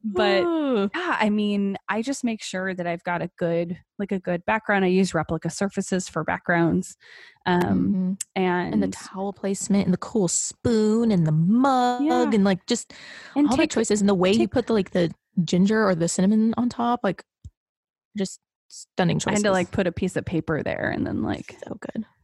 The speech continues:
Speaker 1: put some on next to it.
Speaker 2: But
Speaker 1: Yeah.
Speaker 2: it's so easy to overdo stuff like that or overcomplicate it or make it, like, your, your pictures are so simplistic in the way that they're, it's like the food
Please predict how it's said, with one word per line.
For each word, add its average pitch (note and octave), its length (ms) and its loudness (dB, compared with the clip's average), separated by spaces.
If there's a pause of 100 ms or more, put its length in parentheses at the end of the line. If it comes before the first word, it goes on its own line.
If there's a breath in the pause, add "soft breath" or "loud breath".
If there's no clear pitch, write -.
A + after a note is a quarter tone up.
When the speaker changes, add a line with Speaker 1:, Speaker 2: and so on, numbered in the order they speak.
(340)
Speaker 1:
put - 200 -4
some - 180 -4
on - 220 -4
next - 300 -10
to - 100 -8
it. - 220 -12 (340 soft breath)
Speaker 2:
But C#4 120 2
Speaker 1:
Yeah. C#4+ 60 0
Speaker 2:
it's - 160 -4
so D4 220 0
easy D4 260 2
to D#4 100 0
overdo B3 380 -4
stuff - 220 -6
like A3+ 140 -4
that F3+ 220 -2
or - 220 -2
overcomplicate A3 680 -2
it F#3+ 40 2
or F#3+ 100 2
make G3 140 2
it, - 120 -6
like, G3+ 260 -2
your, G#3 340 0
your G#3 140 -4
pictures A#3 400 -6
are F#3+ 60 -6 (260)
so F3+ 260 -6
simplistic F#3+ 680 -6
in F#3 100 -2
the E3 80 -4
way E3+ 240 -4
that F3 180 -6
they're, E3+ 120 -4
it's F3 160 -10
like F3+ 140 -6
the F3 80 -8 (140)
food F#3 200 0